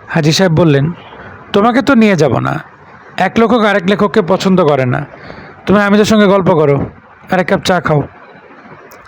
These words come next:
চা শেষ হতে হতে আমি চলে আসব।" হাজী সাহেব হন্তদন্ত হয়ে বের হলেন। আলাউদ্দিন অস্বস্তি নিয়ে বসে আছেন। মেয়েদের সঙ্গ তার এমনিতেই কথা বলার খুব একটা অভ্যেস নেই,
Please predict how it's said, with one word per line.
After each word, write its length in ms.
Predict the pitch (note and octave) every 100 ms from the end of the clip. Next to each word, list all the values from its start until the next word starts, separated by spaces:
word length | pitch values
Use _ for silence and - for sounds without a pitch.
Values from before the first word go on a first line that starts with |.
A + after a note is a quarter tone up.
| -
চা 140 | F#3+ F#3+
শেষ 260 | G3+ E3+
হতে 140 | F#3+ G3+
হতে 160 | F#3+
আমি 120 | F#3+
চলে 240 | F3 F3+ D#3
আসব।" 300 | C3+ A#2+ D3+ - - - - - - - - - - - - - - - - - - - - - - -
হাজী 180 | F#3+
সাহেব 220 | G#3 B3 F#3
হন্তদন্ত 460 | G3 F#3 F#3+ F#3
হয়ে 200 | F#3 F#3+
বের 240 | D#3+ E3 D#3+
হলেন। 300 | E3+ F3+ A#3 - - - - - - - - - - - -
আলাউদ্দিন 360 | - F3 E3 F#3
অস্বস্তি 480 | D#3+ - F3 - F3
নিয়ে 160 | F3
বসে 340 | D#3 D3+ - D#3
আছেন। 300 | D3 F3 G3+ - - - - - - - - - -
মেয়েদের 260 | E3+ G3 A#3
সঙ্গ 340 | - G#3 G3
তার 160 | F3 A3
এমনিতেই 440 | F3 E3 E3+ F#3 F3+
কথা 220 | D#3+ E3
বলার 220 | D#3+ D#3+
খুব 180 | - D3
একটা 240 | D3 -
অভ্যেস 360 | C3+ A#2 C#3+ -
নেই, 180 | C#3+